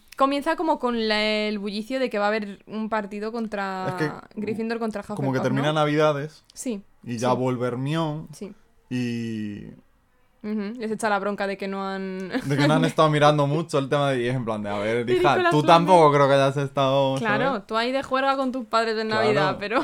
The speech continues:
Speaker 2: Y estás currando aquí, ¿sabes?
Speaker 1: Sí, sí,
Speaker 2: Pero
Speaker 1: sí.
Speaker 2: bueno.
Speaker 1: Y además se, mm, se corre la voz de que el que va a ser el árbitro del partido es Snape. Que yo no comprendo nada, ¿pero esto qué es?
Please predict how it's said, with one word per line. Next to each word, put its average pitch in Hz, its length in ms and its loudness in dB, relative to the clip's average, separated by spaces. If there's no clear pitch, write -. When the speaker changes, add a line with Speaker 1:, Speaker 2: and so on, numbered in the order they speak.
Speaker 2:
Y 139 60 -4
estás 156 260 0
currando 139 520 -2
aquí, 113 240 -8
¿sabes? 117 340 -8
Speaker 1:
Sí, 240 480 -6
sí, 254 100 -6
Speaker 2:
Pero 233 140 -2
Speaker 1:
sí. 214 60 0
Speaker 2:
bueno. 208 180 -4
Speaker 1:
Y 302 140 -2
además 320 380 2
se, 226 540 2
mm, 196 600 -6
se 214 920 0
corre 262 220 2
la 269 120 8
voz 269 180 4
de 262 100 2
que 247 100 -4
el 220 140 -2
que 208 140 -2
va 202 100 0
a 220 60 -4
ser 254 420 -2
el 208 220 -2
árbitro 226 560 -4
del 214 160 -6
partido 214 560 -8
es 208 120 -14
Snape. 180 360 -12
Que 190 160 -8
yo 190 140 -6
no 269 180 -2
comprendo 214 460 -2
nada, 196 500 -4
¿pero 208 160 -2
esto 247 240 -8
qué 208 280 -6
es? - 220 -10